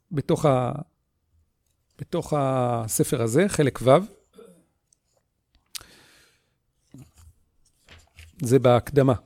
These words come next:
במבוא. "רבותיי", ככה הוא מספר על עצמו, זה לא נמצא אצלכם בדף.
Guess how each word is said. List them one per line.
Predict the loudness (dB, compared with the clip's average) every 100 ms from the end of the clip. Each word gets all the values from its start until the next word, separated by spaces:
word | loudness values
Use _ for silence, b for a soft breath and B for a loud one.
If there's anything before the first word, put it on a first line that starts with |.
| _
במבוא. | -2 0 -2 -4 _ _ _ _ _ _ _ _ _ _ _ _ _ _ _ _ _ _ _ _ _ _ _ _ _ _ _ _ _ _ _ _ _ _ _ b b b b
"רבותיי", | 4 6 8 10 10 8 4 2
ככה | 2 6
הוא | 4
מספר | 4 4 6 6
על | 6
עצמו, | 4 4 4 2 -6 4
זה | 8
לא | 8
נמצא | 6 4
אצלכם | 0 0 -4 0
בדף. | 0 -2